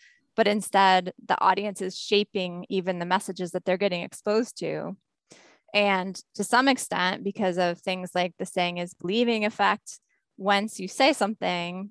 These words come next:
and then the audience clearly agrees with that, that solidifies it in your own mind. And you're like, "Okay, oh, wow, they went for that. Like, that must really be true." And so there's this back and forth where it's, you're really, even the speaker is being shaped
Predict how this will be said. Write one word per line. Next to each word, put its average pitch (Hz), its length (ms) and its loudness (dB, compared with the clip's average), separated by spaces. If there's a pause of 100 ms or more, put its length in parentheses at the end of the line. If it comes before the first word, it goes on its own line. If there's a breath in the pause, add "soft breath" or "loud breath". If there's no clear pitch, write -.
(120)
and 190 120 -2
then 180 280 -2
the - 100 -6
audience 185 360 2
clearly 185 360 -2
agrees 202 340 2
with - 120 -8
that, 190 220 0
that 220 180 2
solidifies 190 600 0
it 185 180 -4
in 180 140 -10
your 165 160 -8
own 220 160 2
mind. - 480 -6 (240)
And 185 100 -8
you're 170 120 -4
like, - 220 -4
"Okay, 185 340 0
oh, 185 140 2
wow, 185 240 4
they 175 140 -2
went 190 200 -4
for 180 120 -10
that. 170 180 0
Like, - 220 -2
that 190 160 0
must 185 200 -8
really 269 220 0
be 233 140 -6
true." 180 420 -6 (560 soft breath)
And 202 100 0
so 214 80 2
there's 202 200 0
this 196 140 -4
back 208 260 4
and 208 140 -4
forth 214 500 -2
where 170 500 0 (100)
it's, - 300 -8
you're 185 240 -2
really, 202 580 4
even 208 300 -2
the 190 100 -6
speaker 165 720 -4
is 180 100 -4
being 165 280 -6
shaped - 520 -6